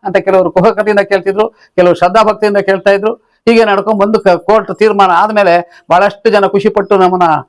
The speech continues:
ಅಭಿನಂದಿಸಿದ್ರು. ಮಾಡಿದ್ರಲ್ಲೇ ಓಡಾಡ್ತಾ ಇದ್ದೀರಾ, ಒಂದು ಕಾಲು ರೂಪಾಯಿ ಸಂಗ್ರಹ ಚೀಟಿ ಬಂದಿತ್ತು, ಅದನ್ನ ಕಾರ್ಯಕರ್ತರ ಮನೆಗಳಿಗೆ ಸಾಮಾನ್ಯ ರೈತರು ತಲುಪಿಸ್ತಾ ಇದ್ರು. ಒಂದು ಕಾಲು, ಐದು, ಹತ್ತು ಈ ತರ ಕೂಪನ್ಗಳಿತ್ತು, ನಮಗೆಲ್ಲ ಗೊತ್ತಿದೆ. ಆ, ಅದನ್ನು ಎಷ್ಟು ಶ್ರದ್ಧಾ ಭಕ್ತಿಯಿಂದ ತಲುಪಿಸ್ತಿದ್ರು ಅಂದ್ರೆ ನಮ್ಗೆ ಅವ್ರು ಕೊಡೋ ಒಂದು ದ-,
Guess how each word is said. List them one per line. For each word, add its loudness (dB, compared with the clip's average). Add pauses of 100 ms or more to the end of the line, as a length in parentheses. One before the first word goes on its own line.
(380)
ಅಭಿನಂದಿಸಿದ್ರು. -2 (420)
ಮಾಡಿದ್ರಲ್ಲೇ 2
ಓಡಾಡ್ತಾ 0
ಇದ್ದೀರಾ, 0 (220)
ಒಂದು 2
ಕಾಲು 2
ರೂಪಾಯಿ 0
ಸಂಗ್ರಹ 0
ಚೀಟಿ -4
ಬಂದಿತ್ತು, -2 (300)
ಅದನ್ನ 0
ಕಾರ್ಯಕರ್ತರ -2
ಮನೆಗಳಿಗೆ 0
ಸಾಮಾನ್ಯ 2
ರೈತರು -2
ತಲುಪಿಸ್ತಾ -2
ಇದ್ರು. -6 (220)
ಒಂದು 2
ಕಾಲು, 2
ಐದು, 0
ಹತ್ತು 0
ಈ 0
ತರ -2
ಕೂಪನ್ಗಳಿತ್ತು, -2 (200)
ನಮಗೆಲ್ಲ 2
ಗೊತ್ತಿದೆ. -6 (400)
ಆ, 4
ಅದನ್ನು -2
ಎಷ್ಟು 0
ಶ್ರದ್ಧಾ 0
ಭಕ್ತಿಯಿಂದ 0
ತಲುಪಿಸ್ತಿದ್ರು 0
ಅಂದ್ರೆ -2
ನಮ್ಗೆ 0
ಅವ್ರು 2
ಕೊಡೋ 2
ಒಂದು 0
ದ-, 4